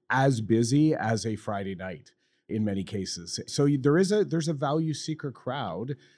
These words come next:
um, who goes for that. We also, with, because of our different experiences, I talked about before with the premium experiences, we have, uh, we have different pricing models there as well.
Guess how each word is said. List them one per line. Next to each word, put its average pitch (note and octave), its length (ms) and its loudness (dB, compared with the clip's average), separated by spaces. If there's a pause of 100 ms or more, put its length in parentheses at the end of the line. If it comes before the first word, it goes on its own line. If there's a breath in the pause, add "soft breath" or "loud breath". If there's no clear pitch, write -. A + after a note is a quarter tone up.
(140 soft breath)
um, A#2+ 360 2
who B2 120 0
goes A#2 240 -2
for G2+ 140 -10
that. E2+ 220 -8 (480)
We C#3+ 260 8
also, D3+ 420 6
with, C#3+ 280 4
because C#3 240 0
of C3 60 -2
our C3+ 100 2
different A#2 280 -4
experiences, A#2+ 540 -4
I A#2 80 -2
talked A2+ 280 -8
about G#2+ 160 -6
before G#2+ 280 -6
with G2+ 140 -8
the G2+ 80 -12
premium D#3 400 2
experiences, G#2+ 580 -6
we G#2 140 -4
have, G#2 340 -4
uh, G#2 180 -2
we G#2 120 0
have G2+ 80 -6
different G#2+ 280 -6
pricing G#2 380 -4
models F#2+ 360 -4
there F#2 200 -6
as F2 160 -20
well. A2+ 340 -4